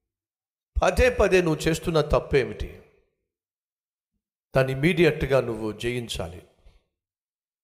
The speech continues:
దాన్ని ఇమ్మీడియట్‌గా నువ్వు ఒప్పుకొని విడిచిపెట్టాలి. పాపంలో జీవిస్తూ, పాపాన్ని కొనసాగిస్తూ ప్రభు బలలో పాల్పంచుకోవడం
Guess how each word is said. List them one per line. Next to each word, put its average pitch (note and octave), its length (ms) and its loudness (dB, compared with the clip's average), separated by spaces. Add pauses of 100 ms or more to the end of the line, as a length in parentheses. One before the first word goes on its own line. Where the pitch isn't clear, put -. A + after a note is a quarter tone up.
(400)
దాన్ని C#3 220 4
ఇమ్మీడియట్‌గా E3 680 2
నువ్వు A#2+ 580 -6 (420)
ఒప్పుకొని G3+ 760 2 (120)
విడిచిపెట్టాలి. B2+ 920 0 (960)
పాపంలో C#3+ 360 2
జీవిస్తూ, C#3 500 -2
పాపాన్ని C3 520 0
కొనసాగిస్తూ E3+ 880 2 (580)
ప్రభు D3 240 4
బలలో C#3+ 360 4
పాల్పంచుకోవడం A2+ 1000 -2